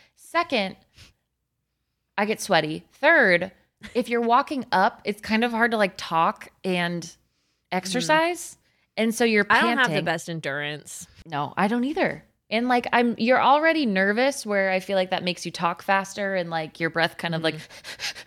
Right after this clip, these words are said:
Speaker 1: <laughs> so if I have to walk uphill too, God damn it. No.
Speaker 2: Well, there's our fucking spiel on hiking
Speaker 1: Yeah.
Speaker 2: that I'm sure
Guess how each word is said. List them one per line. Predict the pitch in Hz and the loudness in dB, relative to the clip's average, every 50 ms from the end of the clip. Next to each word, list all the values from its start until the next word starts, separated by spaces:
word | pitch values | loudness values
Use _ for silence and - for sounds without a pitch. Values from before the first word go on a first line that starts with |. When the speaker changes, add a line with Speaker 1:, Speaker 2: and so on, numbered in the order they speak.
| - - - - - | -16 -16 -16 -18 -20
Speaker 1:
<laughs> | - _ _ - - _ _ _ | -20 _ _ -20 -20 _ _ _
so | - - 180 175 170 165 - | -6 -2 0 0 0 0 -2
if | 196 185 | -2 -2
I | 220 | -2
have | 214 - - 285 | -2 -2 -4 -6
to | - - - | -4 -4 -2
walk | - 220 202 - - | -2 -2 -4 -4 -4
uphill | 190 202 - 202 190 180 185 196 220 220 | -6 -4 -4 -4 -2 -2 -2 -2 -4 -6
too, | - 220 208 185 190 214 254 294 - - - - _ _ _ _ _ _ _ _ _ _ _ _ | -4 -4 -2 0 0 0 -2 -2 -6 -10 -20 -20 _ _ _ _ _ _ _ _ _ _ _ _
God | - 254 294 285 269 214 175 151 151 - - - | -4 -2 0 2 4 4 4 4 2 0 -4 -6
damn | 269 277 285 285 247 190 | -4 -2 0 0 0 0
it. | 151 - - _ _ _ _ _ _ - | 0 -2 -6 _ _ _ _ _ _ -14
No. | 160 147 113 - - _ _ - | -12 -12 -12 -14 -16 _ _ -8
Speaker 2:
Well, | 226 311 349 339 | 0 2 4 4
there's | 302 330 320 330 359 330 339 | 6 6 6 6 6 4 4
our | 311 277 | 2 2
fucking | - 277 262 - - 214 202 | 2 2 0 0 0 -4 -6
spiel | - - - 196 185 180 | -6 -4 -2 0 2 2
on | 170 165 165 | 2 2 0
hiking | 165 170 156 151 - 147 143 151 | 0 -2 -4 -4 -4 -6 -4 -4
Speaker 1:
Yeah. | 151 143 143 | -4 -2 0
Speaker 2:
that | 156 151 151 147 | 0 0 0 0
I'm | - 180 190 196 | 0 -2 -2 -2
sure | - 240 277 269 262 254 254 254 247 | -2 2 4 4 6 6 6 4 2